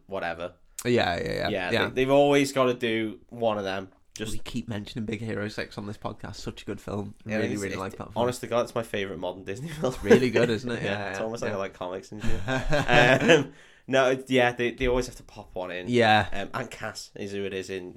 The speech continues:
Speaker 1: Big Hero six.
Speaker 2: Yeah, yeah, yeah, yeah.
Speaker 1: Yeah, so they got a big, is it like, uh, Nursey from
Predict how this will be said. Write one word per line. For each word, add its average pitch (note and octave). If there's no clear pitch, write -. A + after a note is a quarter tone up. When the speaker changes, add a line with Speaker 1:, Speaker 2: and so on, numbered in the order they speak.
Speaker 1:
Big F2+
Hero F2+
six. A#2
Speaker 2:
Yeah, F#2
yeah, F2+
yeah, D#2+
yeah. F2+
Speaker 1:
Yeah, G#2+
so -
they G#2+
got G2
a F2
big, B2
is B2
it B2+
like, C#3
uh, C3+
Nursey A#2
from G#2